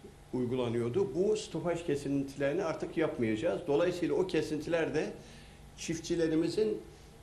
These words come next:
gelir hanesine, kazanç hanesine kayıt olarak geçecek. Çiftçilerden de bu kesimden de büyük bir memnuniyet olduğunu duyuyoruz. Bize yönelmeleri söz konusu oluyor.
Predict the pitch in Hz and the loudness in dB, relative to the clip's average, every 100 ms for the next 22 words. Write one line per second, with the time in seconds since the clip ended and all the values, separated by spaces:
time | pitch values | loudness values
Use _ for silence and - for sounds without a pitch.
0 | - - 135 175 202 147 127 117 107 - | -8 2 6 8 6 6 2 2 0 -2
1 | 98 90 - 139 180 175 - 131 123 113 | -4 -6 -2 0 4 4 2 0 0 0
2 | 165 185 151 131 127 107 101 92 95 92 | 0 0 2 2 2 0 0 -2 -6 -4
3 | 113 113 185 180 - - - - - - | -6 -4 -6 -6 -18 -20 -20 -20 -10 -6
4 | 147 - 156 156 147 165 175 123 113 - | -6 -2 2 2 2 2 2 2 0 -2
5 | 156 131 135 120 117 117 170 180 - - | 0 0 0 0 0 0 -2 -4 -6 -16
6 | - 135 170 180 160 139 127 131 131 135 | -8 -2 -2 0 2 4 4 4 4 6
7 | 131 123 123 113 123 120 113 - - - | 4 4 2 6 4 4 0 -6 -14 -20
8 | - - - - 139 143 160 202 127 123 | -20 -20 -14 0 2 4 2 0 -2 -2
9 | 151 165 160 - 127 127 120 120 117 113 | 0 0 -2 0 2 4 4 4 4 2
10 | 107 101 95 - 90 - 92 95 135 | 0 -2 -2 -2 -4 -2 -2 0 0